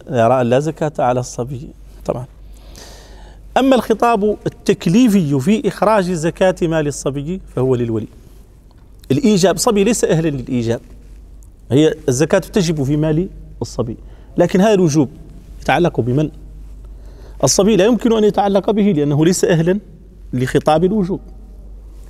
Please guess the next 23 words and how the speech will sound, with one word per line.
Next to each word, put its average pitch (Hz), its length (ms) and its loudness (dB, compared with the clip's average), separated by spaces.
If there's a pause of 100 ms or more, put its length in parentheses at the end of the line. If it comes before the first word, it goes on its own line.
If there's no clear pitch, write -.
(420)
فخطاب 190 380 2
الوجوب 160 400 2
هنا 151 440 2 (120)
يتوجه 135 380 2
إلى 190 380 0
ولي 131 320 2
الصبي 143 500 -2
أو 247 160 -2
وصيه، 156 560 -6 (540)
من 190 120 2
يقوم 170 320 0
بشأنه 143 480 -4
هو 175 160 -2
الذي 147 140 0
يجب 165 220 0
عليه 143 300 -4
إخراج 156 440 0 (500)
الزكاة 135 440 0 (560)
من 147 180 0
ماله. 117 200 0 (2750)
قال: 170 140 4
"وليست 220 360 2
الزكاة 202 380 0